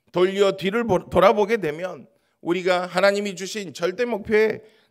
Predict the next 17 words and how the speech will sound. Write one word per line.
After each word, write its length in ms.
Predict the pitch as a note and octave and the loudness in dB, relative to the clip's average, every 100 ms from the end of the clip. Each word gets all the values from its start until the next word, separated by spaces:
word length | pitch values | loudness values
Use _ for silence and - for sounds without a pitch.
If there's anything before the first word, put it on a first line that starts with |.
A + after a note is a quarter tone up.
| - | -8
달성하기가 800 | C3+ D3+ - G3 F#3 F3 G3 G3 | -4 -2 -2 -4 -4 -4 -4 0
어렵다는 540 | A#2+ F3+ F#3+ G3 G#3 | 2 2 4 2 2
것입니다. 560 | F#3+ - C3+ B2+ C#3+ - _ _ - | -4 -6 -8 -8 -10 -12 _ _ 2
그렇기 260 | G3 G#3 G3+ | 4 4 4
때문에 560 | G#3 G3 A3 F3+ A2 - _ _ _ _ - | 2 2 0 0 -4 -12 _ _ _ _ 0
우리가 520 | E3 F#3 F#3+ E3+ D#3 | 2 6 4 4 2
앞만 320 | F3 A3 A#3 | 4 4 4
보고 600 | G3+ F3+ A3 C#3+ - - _ _ _ | 4 6 4 2 -6 -16 _ _ _
전력 600 | - D3+ F3+ F#3+ F#3+ F#3+ | -2 0 0 0 -2 -6
질주할 640 | - G3 G#3+ B3 A3 F#3+ F#3+ | -6 -4 -2 2 4 4 2
때 260 | G3 G3 | -2 -2
분명히 580 | F#3+ F#3 F#3+ F#3+ G3 G3 - _ _ - | -2 0 0 2 0 -2 -12 _ _ -6
이삼칠 460 | F#3 G#3 G3+ G#3 | 2 4 4 6
나라 260 | G3+ G3+ F#3+ | 8 8 8
오천 380 | F#3 F#3+ A3 G#3 | 6 4 2 2
종족 400 | G#3 G#3 G#3+ A3 | -2 0 -2 -2
살리는 680 | - A3+ A#3 G#3+ A#3+ A3+ | -2 0 2 4 4 2